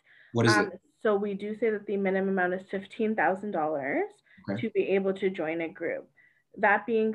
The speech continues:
Speaker 2: said, someone may come in with fifteen thousand and someone may come in with sixty thousand. And your piece of the, the,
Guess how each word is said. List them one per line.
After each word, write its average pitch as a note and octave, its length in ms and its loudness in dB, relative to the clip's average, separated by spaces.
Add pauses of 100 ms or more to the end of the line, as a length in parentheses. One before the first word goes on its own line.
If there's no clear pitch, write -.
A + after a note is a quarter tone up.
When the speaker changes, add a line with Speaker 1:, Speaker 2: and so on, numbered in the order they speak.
(120)
Speaker 2:
said, F#3+ 440 4 (120)
someone G#3+ 340 2
may F#3+ 140 2
come F#3+ 260 -4
in F3+ 100 -4
with F3+ 140 -4
fifteen F#3 380 -6
thousand G3 400 -2
and B3+ 100 -4
someone B3+ 240 0
may C4 140 0
come C4 200 -2
in C4 80 0
with C4 160 -2
sixty D4 360 -6
thousand. - 600 -8 (680)
And G3+ 260 0
your G#3+ 140 4
piece A#3 260 -6
of G#3+ 120 -2
the, G3+ 200 4
the, G3+ 160 -6